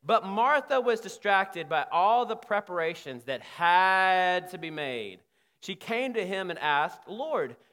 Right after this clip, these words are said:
don't you care that my sister has left me to do this work by myself? Tell her to help me." "Martha, Martha," the Lord answered, "you are worried and upset about many things,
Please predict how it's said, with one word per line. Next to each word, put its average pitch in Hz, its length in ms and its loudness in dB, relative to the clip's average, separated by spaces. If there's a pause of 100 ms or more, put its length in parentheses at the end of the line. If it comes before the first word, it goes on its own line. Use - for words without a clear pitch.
don't 247 260 -8
you 254 80 -10
care 214 800 -4 (200)
that 196 140 0
my 160 200 0
sister 254 640 -6
has 185 180 -4
left 214 360 -2
me 285 160 -10
to 202 80 -2
do 180 300 -10
this 262 200 -6
work 214 360 -4
by 196 160 0
myself? 226 540 -2 (460)
Tell 302 360 4
her 254 260 2
to 247 200 2
help 269 400 2
me." 180 380 -6 (1000)
"Martha, 233 640 -8
Martha," 151 760 -10 (340)
the 127 80 -16
Lord 135 260 -8
answered, 185 500 -12 (300)
"you 233 680 -14
are 147 140 -20
worried 165 560 -8
and 147 160 -14
upset 190 480 -12
about 156 300 -6
many 202 360 -10
things, 185 680 -10